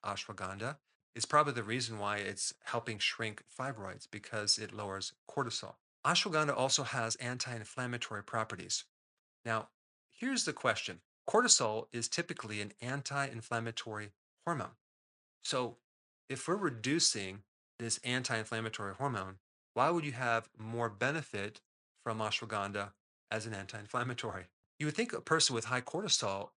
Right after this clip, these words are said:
would not have inflammation because all that high cortisol is an anti-inflammatory. But the confusion lies in the difference between acute stress and chronic stress, because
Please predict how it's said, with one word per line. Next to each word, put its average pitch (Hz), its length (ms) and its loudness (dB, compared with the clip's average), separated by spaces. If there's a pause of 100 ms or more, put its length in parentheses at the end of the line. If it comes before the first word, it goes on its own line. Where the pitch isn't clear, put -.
(100)
would 127 440 0 (120)
not 165 460 -2
have 120 200 -2
inflammation 101 760 -6 (340)
because 135 560 2 (480)
all 143 200 2
that 143 280 4
high 131 240 -2
cortisol 123 640 -2 (320)
is 208 220 2
an 160 100 2
anti-inflammatory. 98 920 -4 (300)
But 135 200 4
the - 60 -6
confusion 190 720 0
lies 135 420 2
in 120 560 -2
the 117 100 -6
difference 143 300 -2
between 113 380 -6
acute 139 320 -6
stress 107 400 2
and 101 200 -10
chronic 135 600 -2
stress, - 400 -2
because - 360 -4